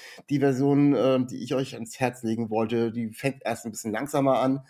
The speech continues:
äh, und, äh, legt dann etwas zu. Aber es ist eigentlich das, ähm,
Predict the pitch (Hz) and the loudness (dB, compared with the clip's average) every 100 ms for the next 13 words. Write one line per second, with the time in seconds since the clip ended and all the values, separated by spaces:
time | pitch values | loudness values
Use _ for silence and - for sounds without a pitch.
0 | - - _ - 123 120 - 117 - - | -20 -20 _ -8 -4 -2 -4 -6 -8 -10
1 | - 110 107 104 113 - - - 117 131 | -6 -4 -2 -4 -8 -12 -18 -8 -2 0
2 | 139 - - 131 131 - 160 147 143 - | -2 -2 0 0 -2 0 6 6 6 -2
3 | - - - 117 135 151 147 - 123 139 | -20 -20 0 2 6 6 6 2 -6 -6
4 | - 143 139 120 - - - 135 139 147 | -4 -2 0 0 0 -2 -6 -2 0 2
5 | 151 143 147 143 | 2 0 -2 -8